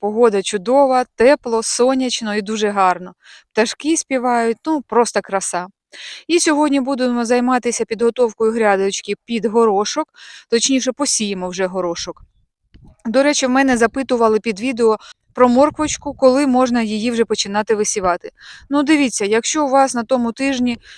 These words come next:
ще був сніг лежав, або були нічні морози, е, ґрунт досить вологий, або сильні дощі, наприклад, йшли, то вам ще зарано висівати. Як мені писали, що, о, на Київщині сніг, то вже ж куди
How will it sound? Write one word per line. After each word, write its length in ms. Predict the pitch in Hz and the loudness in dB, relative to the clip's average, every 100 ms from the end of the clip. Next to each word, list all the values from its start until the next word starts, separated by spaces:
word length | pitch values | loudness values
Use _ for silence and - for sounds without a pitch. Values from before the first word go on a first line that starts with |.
| - | -6
ще 340 | - - 254 | 0 2 2
був 320 | 220 226 226 - | 2 0 -4 -4
сніг 420 | - 254 269 277 | -2 0 0 0
лежав, 500 | 277 269 254 262 262 - - - | 0 2 2 2 2 -4 -6 -2
або 240 | 214 277 | 2 2
були 440 | 233 262 247 233 | 2 2 2 0
нічні 440 | 220 247 - 254 220 | -2 -2 -2 -2 0
морози, 520 | 233 247 240 240 226 | 2 4 4 2 0
е, 80 | 262 - - - - 208 220 - | -8 -12 -20 -20 -10 -6 -2 2
ґрунт 400 | 269 302 254 190 | 4 4 2 0
досить 360 | 254 285 254 | -2 0 -2
вологий, 560 | 220 240 214 226 240 226 | 2 2 4 2 2 2
або 400 | 226 247 262 247 | 0 -2 -2 -4
сильні 400 | - 294 269 262 | -2 -2 0 0
дощі, 420 | 226 247 - 233 | -2 -2 -2 -4
наприклад, 580 | 240 214 226 220 220 208 | -4 -2 -2 0 -2 -2
йшли, 300 | 208 - 226 | -4 -4 -4
то 160 | - 254 | 0 2
вам 220 | 294 311 | 2 0
ще 300 | - 254 254 | -2 0 0
зарано 400 | 226 220 214 190 | 0 0 -2 -4
висівати. 520 | 185 - 185 180 180 - - - - | -8 -6 -4 -6 -10 -20 -20 -14 0
Як 160 | 220 | 2
мені 240 | 233 254 254 | 2 0 0
писали, 600 | 247 - 254 247 240 233 | 0 2 4 6 4 0
що, 300 | - 240 226 | -2 2 4
о, 500 | 220 214 165 220 220 | 4 0 -2 -2 -2
на 120 | 226 | -2
Київщині 580 | - 247 226 - 233 233 | -4 -4 -4 -4 -2 -2
сніг, 380 | - 277 294 - - - | 0 0 -2 -6 -20 -6
то 160 | - 220 | 2 4
вже 240 | 226 254 | 4 0
ж 80 | 277 | -2
куди 340 | - 202 214 | -4 -2 -2